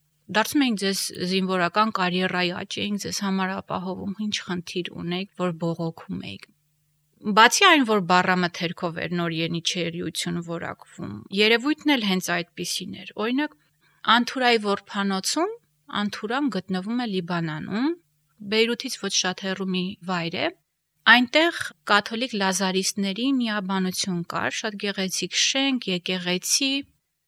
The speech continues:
Երբ որ առաջին աշխարհամարտը սկսվում է, թուրքերը վտարում են այնտեղից կաթոլիկ միաբաններին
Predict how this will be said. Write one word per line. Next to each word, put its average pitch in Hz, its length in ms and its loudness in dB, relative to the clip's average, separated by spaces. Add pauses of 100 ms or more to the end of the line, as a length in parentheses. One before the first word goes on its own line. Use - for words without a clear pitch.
(200)
Երբ 269 220 6
որ 269 220 4
առաջին 220 480 2
աշխարհամարտը 208 640 -2
սկսվում - 640 -4
է, - 160 -2
թուրքերը 247 440 -4
վտարում 190 540 2
են 180 100 -8
այնտեղից 180 760 -6
կաթոլիկ 185 540 -6
միաբաններին 180 920 -2